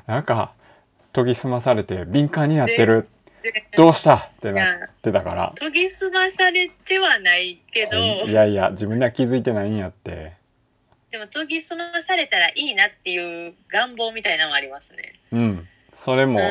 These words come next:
Speaker 2: でも
Speaker 1: 多分それがあるからこそ、ちょっとそれを周りの人が見て感じてるんやと思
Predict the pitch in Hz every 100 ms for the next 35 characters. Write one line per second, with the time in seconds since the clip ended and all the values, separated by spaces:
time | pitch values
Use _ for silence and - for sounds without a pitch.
0 | 101 - - 139 110 131 147 135 117 135
1 | - - 165 143 143 131 165 131 90 -
2 | _ _ _ - - - 113 107 104 104
3 | 104 101 104 101 98 92 90 98 110 110
4 | 104 107 98 85 87 - - 73